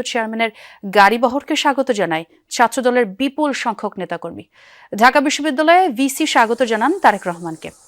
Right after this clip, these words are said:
ওসমান হাদির কবর জিয়ারতে আনুষ্ঠানিকতা শেষে বের হবার পথে বিশ্ববিদ্যালয় থেকে শাহবাগ মোড় হয়ে পথে পথে নেতাকর্মীদের অভিনন্দন গ্রহণ করেন তারেক রহমান। তিনিও গাড়ি থেকে হাত নেড়ে শুভেচ্ছা জানান সবাইকে।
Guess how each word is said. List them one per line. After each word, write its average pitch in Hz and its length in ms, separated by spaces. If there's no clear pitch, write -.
ওসমান 226 340
হাদির 233 340
কবর 233 300
জিয়ারতে 220 480
আনুষ্ঠানিকতা 208 680
শেষে 247 380
বের 233 200
হবার 196 300
পথে - 320
বিশ্ববিদ্যালয় 262 600
থেকে 285 300
শাহবাগ 254 500
মোড় 233 260
হয়ে 247 200
পথে 277 360
পথে 175 360
নেতাকর্মীদের 220 600
অভিনন্দন 220 640
গ্রহণ 214 280
করেন 175 280
তারেক 165 280
রহমান। 180 320
তিনিও 330 560
গাড়ি 339 240
থেকে 311 340
হাত 262 240
নেড়ে 254 220
শুভেচ্ছা 233 480
জানান 185 260
সবাইকে। 165 460